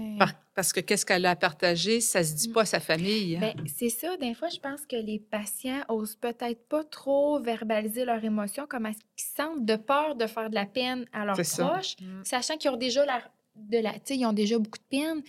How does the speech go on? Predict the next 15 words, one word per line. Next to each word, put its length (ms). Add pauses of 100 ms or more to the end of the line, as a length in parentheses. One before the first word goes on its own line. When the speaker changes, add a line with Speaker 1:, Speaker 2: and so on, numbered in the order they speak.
(200)
Speaker 1:
C'est 100
comme 120
s'ils 220
veulent 220
pas 100
rajouter 920
en 160
plus, 500
Speaker 2:
Mm. 40
Speaker 1:
euh, 440 (460)
<clears throat> 520
peut-être 220
cette 280
charge 380
émotive-là. 840